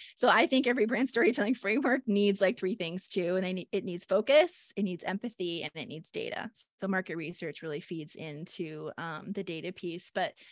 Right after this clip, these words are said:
so with focus, just like it sounds, um, you have to, it's super easy to be distracted. And this is for anyone, whether, you know, you're writing a book or creating a whole plan for a corporation. But, um, I recommend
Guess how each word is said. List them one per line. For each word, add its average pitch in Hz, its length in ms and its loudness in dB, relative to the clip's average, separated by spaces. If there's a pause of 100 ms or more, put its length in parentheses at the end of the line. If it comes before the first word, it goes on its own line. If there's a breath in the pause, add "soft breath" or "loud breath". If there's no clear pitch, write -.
(220 loud breath)
so 208 140 -2
with 196 120 0
focus, 220 800 2 (720 soft breath)
just 226 160 4
like 233 140 6
it 254 80 4
sounds, 180 580 2
um, 185 380 2 (220 loud breath)
you 208 160 0
have 180 320 -2
to, 180 420 4 (160)
it's 196 260 -4
super 208 280 -2
easy 180 280 -2
to 180 80 -4
be 175 120 -4
distracted. - 720 -6
And 190 80 -4
this 196 160 -6
is 185 100 -8
for 185 160 -6
anyone, 170 480 -4
whether, 151 240 -6
you - 160 -10
know, 156 80 -8
you're 165 220 -8
writing 170 260 -4
a 202 60 -2
book 208 420 0
or 175 200 -6
creating 180 320 -4
a 180 40 -4
whole 185 160 -6
plan 180 300 -6
for 165 420 -4
a 190 80 -8
corporation. 190 760 -4 (440 loud breath)
But, 196 280 4
um, 190 280 0
I 196 100 4
recommend 180 540 -2